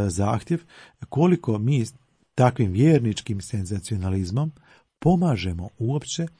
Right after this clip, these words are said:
ili koliko ugrožavamo onoga koji je doživio tako nešto. Jer svraćanje pozornice na nečiji život, sutra se recimo vrati bolest, e,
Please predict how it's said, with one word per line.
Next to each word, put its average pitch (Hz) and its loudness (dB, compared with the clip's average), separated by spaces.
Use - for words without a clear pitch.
ili 107 0
koliko 160 2
ugrožavamo 131 2
onoga 135 2
koji 127 -2
je 117 0
doživio 110 2
tako 110 -6
nešto. 101 -12
Jer 117 -2
svraćanje 156 4
pozornice 120 0
na 101 -2
nečiji 107 -2
život, 98 -4
sutra 120 0
se 110 -4
recimo 107 -2
vrati 104 -4
bolest, 101 -6
e, - -6